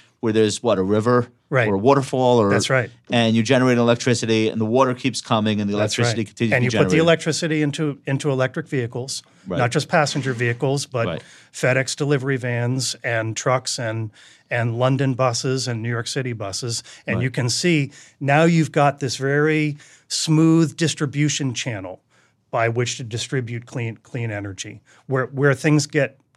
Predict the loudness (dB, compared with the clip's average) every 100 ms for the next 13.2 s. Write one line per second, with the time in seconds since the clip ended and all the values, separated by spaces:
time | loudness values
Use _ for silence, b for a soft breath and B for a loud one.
0 | _ -10 -2 -2 -2 -2 -2 -4 -6 -4
1 | -4 -2 -2 -2 -2 0 -2 -4 -4 -6
2 | -8 -12 -14 -12 -14 -12 -12 -12 B B
3 | B -6 -4 -4 -4 -6 -10 b b b
4 | b -4 -4 -6 -8 -8 -8 -8 -14 -8
5 | -8 -2 -2 -2 -4 -6 -8 -8 -10 -10
6 | -10 -12 -20 -16 -12 -10 -10 -12 -16 -16
7 | -18 -16 -10 -8 -8 -8 -8 -6 -4 -2
8 | -2 -6 B B -8 -2 -2 -2 -4 -4
9 | -4 -6 -10 -10 -12 -12 -14 -12 -14 -14
10 | b b b -6 -6 0 -2 -2 B -2
11 | 2 2 4 2 0 -2 -2 -2 -4 -6
12 | -8 -6 -4 -6 -4 -6 -4 -8 -8 -6
13 | -2 -2